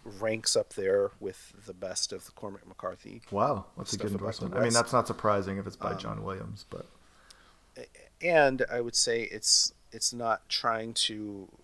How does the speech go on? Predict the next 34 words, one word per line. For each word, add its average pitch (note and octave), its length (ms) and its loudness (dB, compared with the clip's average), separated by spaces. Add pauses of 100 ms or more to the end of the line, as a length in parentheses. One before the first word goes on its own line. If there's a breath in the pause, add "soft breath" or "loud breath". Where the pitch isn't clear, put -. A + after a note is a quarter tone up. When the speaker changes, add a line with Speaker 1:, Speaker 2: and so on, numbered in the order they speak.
(380)
Speaker 1:
you A2+ 120 -14
know, G#2 100 -4
be G#2+ 180 -6
as G2 120 -4
biblical G#2 640 -2
in F#2 80 -6
its - 180 -6
flourishes G2+ 1000 2
Speaker 2:
Mm. F#2 60 -12
Speaker 1:
of F#2 320 -10 (320)
its - 160 -6
Speaker 2:
Mm-hmm. A2 160 -2
Speaker 1:
writing, A2+ 460 6 (560 soft breath)
um, F#2+ 320 -10 (160)
but G#2 260 8 (320)
its - 160 -4
story G#2 760 4
is F#2+ 520 -2 (440)
just G#2 300 0
as G2 140 -4
unique F#2 400 -8
or A2+ 100 4
more A2+ 320 8
unique F2+ 560 -6 (420 loud breath)
Speaker 2:
Yeah. G2 240 -6
Speaker 1:
than F#2+ 360 -8 (420)
that. F2+ 240 -12
So G#2 280 0
that, A2+ 280 0
that's C3+ 200 2
Speaker 2:
Cool. A#2+ 80 0
Speaker 1:
my, G#2+ 260 -2 (880 soft breath)
that's - 300 0
definitely, A2 680 -6